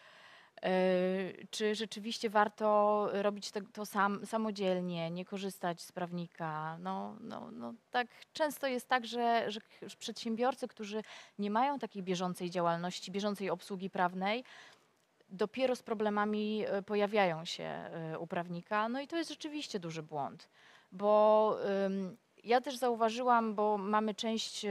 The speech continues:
przedsiębiorców, którzy rzeczywiście tak ad hoc zgłaszają się do nas, a część pr-, przedsiębiorców to są tacy, którzy korzystają na bieżąco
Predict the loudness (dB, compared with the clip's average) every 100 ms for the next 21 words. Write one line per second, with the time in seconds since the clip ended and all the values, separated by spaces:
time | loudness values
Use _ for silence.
0 | -4 -6 -6 -2 -2 -4 -10 -10 -10 -10
1 | -10 -10 -10 -8 -6 -4 -6 2 4 4
2 | -2 -20 -16 -4 -2 0 -2 -4 -6 -4
3 | -2 -2 -4 -6 -4 -6 -8 -12 -12 -6
4 | -8 -4 -4 -2 -2 -6 -10 -8 -8 -4
5 | -4 -4 -10 -10 -12 -8 -8 0 2 2
6 | 0 -2 -2 -2 -4 -10